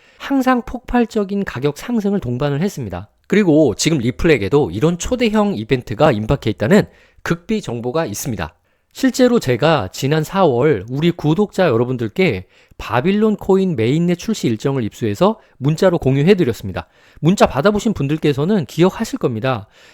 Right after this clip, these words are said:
무려 팔십 퍼센트 이상의 엄청난 수익을 얻어 가셨습니다. 그런데 과연 일반 투자자들이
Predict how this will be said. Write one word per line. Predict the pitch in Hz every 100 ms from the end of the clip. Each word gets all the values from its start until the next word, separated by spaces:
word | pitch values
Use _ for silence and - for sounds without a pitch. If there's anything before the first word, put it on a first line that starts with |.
| -
무려 | 127 180 208
팔십 | - 277 269 277
퍼센트 | - 214 220 196
이상의 | 147 135 139 139
엄청난 | 107 139 - 214 208 190
수익을 | - 208 190 160
얻어 | 107 139
가셨습니다. | 104 127 - 101 90 - _ _ _ _
그런데 | - 233 190 175 131 92 _ _ -
과연 | - 117 151 190 170
일반 | 135 147 190
투자자들이 | - 202 185 147 135 185 117